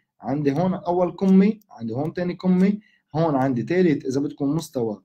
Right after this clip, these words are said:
ما قدرنا نخترقه، هون عندي اختراق، اعاده امتحان، اختراق، اعاده امتحان، وتكمله اتجاه الصاعد.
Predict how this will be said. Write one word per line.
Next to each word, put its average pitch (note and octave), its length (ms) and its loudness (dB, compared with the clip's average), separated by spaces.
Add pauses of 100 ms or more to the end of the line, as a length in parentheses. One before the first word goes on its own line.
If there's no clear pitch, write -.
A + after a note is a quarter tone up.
ما C#3+ 140 -2
قدرنا D#3+ 280 -2
نخترقه، F#3 600 -2 (280)
هون D#3+ 100 2
عندي F3+ 260 4
اختراق، F#3+ 720 0
اعاده B2+ 380 -2
امتحان، G#3+ 580 2 (1120)
اختراق، E3+ 720 2 (120)
اعاده B2 480 -2
امتحان، F#3 560 -2
وتكمله D#3+ 400 -6
اتجاه F3 340 -4
الصاعد. F#2+ 380 -14